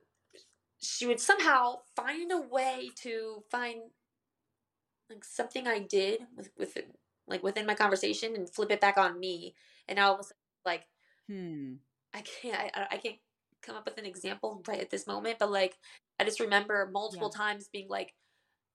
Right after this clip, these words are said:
Speaker 1: "Okay, forget I said anything. I wish I didn't even had said anything at all," because I was literally just coming to you <laughs> for trying,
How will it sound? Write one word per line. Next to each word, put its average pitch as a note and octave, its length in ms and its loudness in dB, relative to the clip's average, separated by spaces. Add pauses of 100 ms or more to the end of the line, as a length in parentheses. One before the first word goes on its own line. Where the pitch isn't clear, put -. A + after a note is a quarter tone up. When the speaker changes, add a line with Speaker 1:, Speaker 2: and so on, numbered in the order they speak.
(800)
Speaker 1:
"Okay, A3 280 -4
forget G3 300 -2
I F#3+ 60 4
said G#3 240 -4
anything. E3 500 -4
I E3+ 120 -2
wish E3 280 0
I F3 140 0
didn't E3 420 -4
even E3+ 180 -4
had E3 200 0
said E3+ 180 2
anything E3+ 280 -4
at F#3+ 80 6
all," G#3 260 6
because E3 520 0 (340)
I - 80 2
was F3+ 140 4
literally G3+ 280 4
just F#3+ 180 -2
coming G#3 300 -2
to A3 120 -8
you G3+ 500 -2 (640)
<laughs> - 240 -20
for A3 640 4 (2750)
trying, A3+ 500 -4